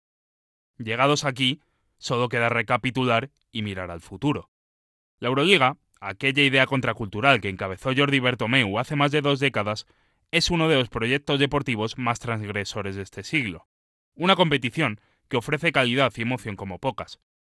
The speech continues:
pero que trabaja con una materia prima, la del baloncesto en Europa, que mueve mucho menos interés del que aparenta,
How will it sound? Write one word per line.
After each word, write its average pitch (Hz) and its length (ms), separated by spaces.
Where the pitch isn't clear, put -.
pero 147 200
que 143 120
trabaja 160 340
con 131 160
una 156 160
materia 131 380
prima, 107 380
la 120 140
del 117 120
baloncesto 113 500
en 135 80
Europa, 117 400
que 143 140
mueve 170 320
mucho 165 280
menos 139 300
interés 120 380
del 127 160
que 107 80
aparenta, 95 500